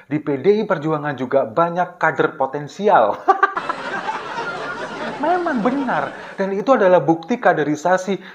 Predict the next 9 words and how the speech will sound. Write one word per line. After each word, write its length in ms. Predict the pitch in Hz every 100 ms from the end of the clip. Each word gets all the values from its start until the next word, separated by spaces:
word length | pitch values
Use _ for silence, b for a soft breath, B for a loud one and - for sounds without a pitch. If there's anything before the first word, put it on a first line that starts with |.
| B
dari 320 | 123 107 175 190 - _ _ _ _ _
P 80 | - 151
D 60 | 151
I 40 |
Perjuangan. 720 | 143 143 139 185 208 135 107 B B
Sekarang 400 | - 190 302 311
kita 160 | 302 277
sebutkan 400 | 226 180 175 160
saja. 400 | 139 120 87